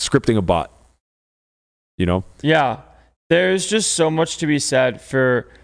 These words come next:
Speaker 2: finding an industry or career or not even hobby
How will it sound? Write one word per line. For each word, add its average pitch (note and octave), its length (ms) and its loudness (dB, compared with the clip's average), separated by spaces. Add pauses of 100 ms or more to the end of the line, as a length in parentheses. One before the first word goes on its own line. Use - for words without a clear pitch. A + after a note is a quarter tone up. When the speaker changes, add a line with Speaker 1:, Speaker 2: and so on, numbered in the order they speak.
(240)
Speaker 2:
finding D#3 760 0
an C3 280 0
industry D3 760 -2 (120)
or B2 520 0 (420)
career C3 600 0 (220)
or B2+ 220 -4
not D3 260 0 (180)
even G3 220 -2
hobby C3 600 -2